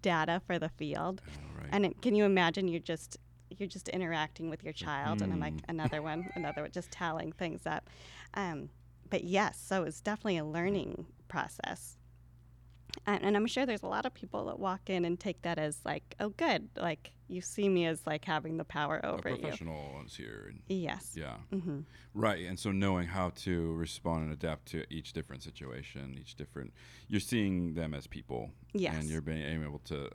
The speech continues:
Speaker 2: have them be unique individuals that you're responding to rather than a case or, oh, a classic description of this, or I read about this, or whatever.
Speaker 1: Yes.
Speaker 2: And you said ten years
Speaker 1: Yes.
Speaker 2: you're doing this. So why did it stop?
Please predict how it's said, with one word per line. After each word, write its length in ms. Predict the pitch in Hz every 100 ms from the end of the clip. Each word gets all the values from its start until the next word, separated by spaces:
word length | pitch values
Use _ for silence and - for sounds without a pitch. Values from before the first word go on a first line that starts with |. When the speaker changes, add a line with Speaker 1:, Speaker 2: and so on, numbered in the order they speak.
| -
Speaker 2:
have 220 | 80 71
them 140 | 73
be 140 | 67 69
unique 420 | 73 76 76 67
individuals 640 | 67 64 67 67 60 57
that 100 | 65
you're 140 | - 67
responding 480 | 57 - 64 64 67
to 160 | 62
rather 280 | 62 50 60
than 360 | - - 50 - - - - -
a 60 | 78
case 540 | - 62 60 - - -
or, 400 | 71 62 57 - -
oh, 240 | 101 90
a 60 | 71
classic 640 | - 67 62 - - - - - - -
description 540 | - - 69 - 67 64
of 160 | 58
this, 320 | - 52 - -
or 120 | 50
I 100 | 104
read 180 | 80 67
about 240 | - -
this, 280 | 52 - -
or 60 | -
whatever. 180 | 58 196
Speaker 1:
Yes. 460 | 190 - - - - -
Speaker 2:
And 100 | 92
you 60 | 98
said 180 | 131 104
ten 280 | - 127
years 540 | 110 123 64 - - - - - -
Speaker 1:
Yes. 200 | 185 160 87
Speaker 2:
you're 100 | 80
doing 220 | 76 58
this. 260 | 50 - -
So 400 | - 95 90 82 - - - - - -
why 880 | 90 80 85 87 95 95 95 95 85 - - - - - - -
did 120 | 87
it 80 | 80
stop? 360 | - 135 -